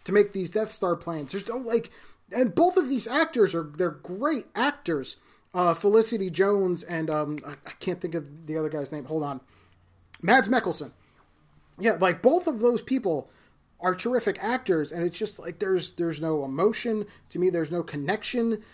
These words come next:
There's, there's nothing that I can emotionally grab onto in this story. And I'll give 'em this. The ending where, like, everyone dies and they're just kinda, like, resigned to their fate,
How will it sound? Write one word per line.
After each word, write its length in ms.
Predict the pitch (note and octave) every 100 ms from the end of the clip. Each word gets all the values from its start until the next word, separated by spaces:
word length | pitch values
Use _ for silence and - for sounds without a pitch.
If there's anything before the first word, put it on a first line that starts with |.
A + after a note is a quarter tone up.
| _
There's, 240 | F#3+ F#3 D#3
there's 440 | F#3 F3+ G#3 D#3+
nothing 460 | F3+ G#3 A3 C4+ B3+
that 140 | F#3
I 120 | E3+
can 200 | E3+ F#3+
emotionally 760 | E3+ D#3 D3+ E3 - F#3+ F3 F3
grab 400 | D#3 C#3+ C#3+ D3+
onto 680 | - C#3+ C#3+ D3+ F#3+ F3+ F3+ - - - -
in 180 | E3 E3
this 160 | D3+
story. 460 | - F3+ D#3 C3 B2+
And 120 | E3
I'll 100 | G#3+
give 220 | B3+ D#4 C4+
'em 160 | B3
this. 320 | F#3+ C#3+ - - _ -
The 240 | D3+ G3+ G#3
ending 600 | G#3 A3+ C4 C4 C4+ B3+ _ _
where, 240 | D#3 F3+ F3+
like, 240 | F3 E3
everyone 480 | G3 F#3 G3+ F#3+ E3
dies 420 | D3 D3+ E3 D3+
and 100 | D3+
they're 100 | D3+
just 200 | D3 D#3
kinda, 180 | E3 D#3+
like, 220 | D3+ D3
resigned 540 | D3 D3+ D#3 D3+ D#3 D3+
to 100 | E3
their 180 | D3
fate, 480 | C#3 - D#3+ D#3 F3+